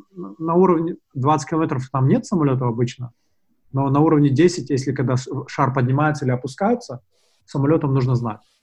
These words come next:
Короче, все, все это оборудование, вот оно очень вдохновляет, как оно все это в воздух,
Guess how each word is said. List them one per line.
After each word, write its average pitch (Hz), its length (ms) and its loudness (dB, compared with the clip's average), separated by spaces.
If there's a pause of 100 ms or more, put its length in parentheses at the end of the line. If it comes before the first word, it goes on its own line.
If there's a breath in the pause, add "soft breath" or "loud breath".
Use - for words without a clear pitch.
(120)
Короче, 165 300 2
все, - 160 -2
все 190 400 0
это 190 140 2
оборудование, 180 500 4
вот 139 180 0
оно 139 420 0 (580)
очень 156 320 2
вдохновляет, 147 580 2
как 135 140 -6
оно 127 140 2
все 131 200 0
это 127 140 0
в 110 80 -2
воздух, 131 320 0